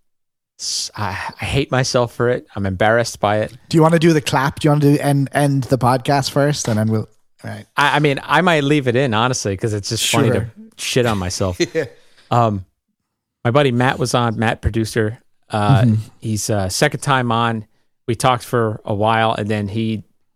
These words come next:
Speaker 1: in Ableton, created us a tune from scratch, basically. And,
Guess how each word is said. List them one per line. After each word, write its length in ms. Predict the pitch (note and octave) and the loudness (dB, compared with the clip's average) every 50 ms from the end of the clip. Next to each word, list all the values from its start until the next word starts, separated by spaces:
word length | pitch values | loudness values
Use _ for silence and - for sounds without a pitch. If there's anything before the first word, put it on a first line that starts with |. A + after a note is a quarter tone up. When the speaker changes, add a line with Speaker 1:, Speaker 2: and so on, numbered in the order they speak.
| _ _ | _ _
Speaker 1:
in 100 | A#2 A2+ A2 | -4 -4 -2
Ableton, 680 | A2 B2 C3 C3 C3 A2+ G#2 - - A2 G2 F#2 F2 - _ _ _ _ _ _ _ _ _ _ _ | 0 0 0 0 -2 -4 -4 -4 -6 -6 -6 -6 -10 -12 _ _ _ _ _ _ _ _ _ _ _
created 420 | - - C#3+ B2+ B2+ B2+ B2 A2 | -4 -2 0 0 0 -2 -2 -2
us 200 | A#2 A2 - - - _ | -4 -4 -4 -6 -8 _
a 80 | - G#2 | -8 -8
tune 320 | G2+ - - C#3 B2+ A2 | -4 -4 -2 -2 -2 -2
from 180 | F#2+ - F#2+ F2 | -4 -6 -10 -10
scratch, 540 | - - - A2 F2+ D2 - - - - - | -10 -6 -6 -6 -6 -6 -8 -14 -18 -12 -8
basically. 540 | - F#2+ F2 - - - - F2 D#2+ D#2+ E2+ | -6 -6 -6 -8 -10 -10 -10 -10 -8 -8 -8
And, 200 | F2+ F2 - | -10 -10 -12